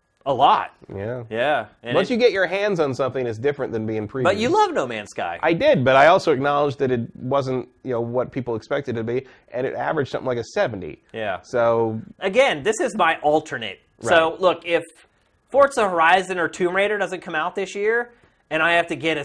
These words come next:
Speaker 1: seven in their place,
Speaker 2: Yeah.
Speaker 1: I'm totally fine with that, because the upside of getting Forza
Speaker 2: not a zero.
Speaker 1: or Tomb Raider is, like, an eight or a ni-, a high eight or a
Speaker 2: Mm-hmm.
Speaker 1: nine. Um, I'm totally cool with that. So,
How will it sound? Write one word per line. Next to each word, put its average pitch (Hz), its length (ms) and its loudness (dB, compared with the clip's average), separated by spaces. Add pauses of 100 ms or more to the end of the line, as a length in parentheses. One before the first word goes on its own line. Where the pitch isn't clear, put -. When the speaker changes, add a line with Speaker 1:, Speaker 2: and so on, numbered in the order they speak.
(120)
Speaker 1:
seven 175 680 0
in 160 180 -4
their 160 140 -4
place, 170 340 0
Speaker 2:
Yeah. - 100 -12
Speaker 1:
I'm 165 160 0
totally 139 300 0
fine 117 240 -2
with 95 120 -14
that, 98 180 -8
because 139 240 -4
the 143 120 0
upside 147 420 2
of 123 100 -8
getting 143 320 -2
Forza 120 280 -6
Speaker 2:
not 127 120 2
a 117 80 0
zero. 110 280 -4
Speaker 1:
or 131 120 0
Tomb 135 260 -4
Raider 123 420 0 (220)
is, 135 160 -6
like, 123 160 -4
an 123 220 -6
eight 135 180 -2
or 131 120 0
a 127 40 -4
ni-, 135 120 -6
a 123 200 -2
high 135 200 -2
eight 131 180 -2
or 117 100 -2
a 110 40 -4
Speaker 2:
Mm-hmm. 101 80 -6
Speaker 1:
nine. 139 500 -2 (340)
Um, 120 520 -4
I'm 139 180 -2
totally 135 300 -4
cool 127 160 -8
with 98 160 -8
that. 85 240 -10
So, 135 360 -2